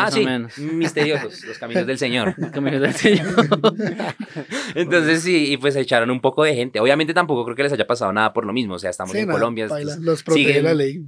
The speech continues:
Speaker 2: Sí,
Speaker 1: Ujú.
Speaker 2: exacto,
Speaker 3: No
Speaker 2: o sea,
Speaker 3: como los de
Speaker 2: así como
Speaker 3: acá.
Speaker 2: a ellos, así como a ellos los protege también contra el, la cantidad de, mm,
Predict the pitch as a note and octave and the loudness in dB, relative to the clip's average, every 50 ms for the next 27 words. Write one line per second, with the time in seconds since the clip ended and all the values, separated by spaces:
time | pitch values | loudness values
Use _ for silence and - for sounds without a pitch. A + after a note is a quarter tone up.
0 | - _ - A3 G#3+ E3 C3+ B2+ C#3+ D#3+ D3+ F#3 - - E3+ E3+ D3 E3 D3 C#3 | -16 _ -6 -4 -2 -2 -2 -2 -4 2 2 2 4 4 4 4 6 6 6 6
1 | - - E3+ E3 F#3+ F#3 E3 - G#3 - A3+ A3+ G#3+ G3 F3 E3 D#3 D3 E3 E3+ | 4 4 4 4 4 4 6 6 6 6 6 6 6 6 6 4 4 4 2 0
2 | B2+ D3+ E3 D#3 D#3 D3+ F3 F3+ G3 G#3 F#3+ D#3 C3 C#3 C#3 D3+ D3+ - A2 - | 2 2 0 0 0 -2 0 0 2 4 4 4 4 4 2 0 0 -2 -4 0
3 | - A#2 A2 A2+ A2 D3 D3+ D3 B2 G#2 - A#2+ A2+ A2+ C3 B2+ C3 C3+ C3+ C3 | 2 2 2 4 4 2 2 2 0 -2 -2 -6 -4 0 2 4 4 6 4 4
4 | B2+ A#2 A2 G#2 F#2+ F#2 F#2+ G#2+ - - A2 G#2 G#2 - G2+ F#2+ F#2 F2+ E2+ G2 | 4 2 2 2 0 0 0 0 2 2 0 -2 0 0 2 2 2 2 0 0
5 | G2+ G#2 G#2+ A2 A2+ A#2 A#2+ A#2+ A#2 A2 G2+ F#2 D#2 A#1 G1+ - - | 2 4 4 4 4 4 0 -2 -2 -4 -4 -6 -8 -10 -12 -16 -20